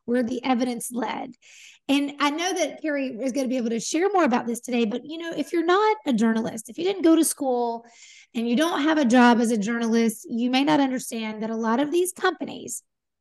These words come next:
when you start covering what they're doing or producing or making, they try to educate you on how to cover them. And I had no idea until Carrie started sharing this,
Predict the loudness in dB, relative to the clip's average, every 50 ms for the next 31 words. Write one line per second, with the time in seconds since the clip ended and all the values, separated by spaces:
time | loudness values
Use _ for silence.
0 | _ _ _ _ -6 -2 0 0 0 0 -2 -4 -4 -2 -2 -2 -4 -4 -6 -10
1 | -12 -10 -10 -8 -6 -4 -4 -2 -4 -4 -6 -8 -14 _ _ -20 _ _ _ _
2 | 4 6 6 6 6 8 8 8 10 10 10 10 10 10 10 8 8 6 4 4
3 | 2 2 4 6 6 6 6 4 2 2 2 0 0 -2 -2 -2 0 0 -4 -4
4 | -4 -6 -14 -20 -20 -20 _ _ _ -8 -4 0 2 2 4 4 4 2 2 0
5 | -2 -2 -2 -2 -2 -4 -4 -2 -2 -4 -2 0 2 2 2 2 0 2 2 4
6 | 4 6 4 4 4 2 0 -2 -4 -2 -2 -4 -2 0 2 4 4 4 4 2
7 | 2 -2 -4 -8 -2 2 2 4 4 4 4 6 6 4 4 0 -4 -8 _ 0
8 | 0 0 2 0 0 0 -2 -4 -6 -6 -2 -2 0 2 2 2 2 4 4 4
9 | 4 2 0 -6 -8 -8 -10 -12 -6 -2 -2 0 2 0 0 -2 -2 -4 -6 -6
10 | -6 -10 -12 -10 -10 -8 -6 -4 -4 -2 -2 -4 -4 -4 -8 -12